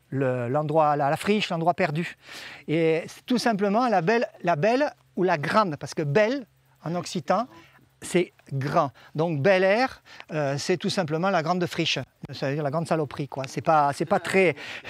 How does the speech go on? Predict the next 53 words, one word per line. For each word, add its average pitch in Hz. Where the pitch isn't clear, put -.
<laughs> -
en 170
fait, 254
ça -
a 202
pas, 240
mais, 262
mais 247
maintenant, 247
les 233
gens 247
le, 240
l'écrivent 214
de 220
plus 185
en 175
plus 233
en 208
Bel 185
Air, 220
A 196
I 175
R. 147
Et 196
alors, 226
celui 233
qu'on 226
me 202
disait, 226
l'homme, 202
l'homme 170
mort, 202
il 202
y 208
en 208
a 208
beaucoup, 285
hein. 220
Euh, 160
pas 185
loin 226
de 220
chez 226
nous, 254
il 262
y -
en 214
a 214
un 240
aussi, 247
la, 214
la 190
Cambo, 285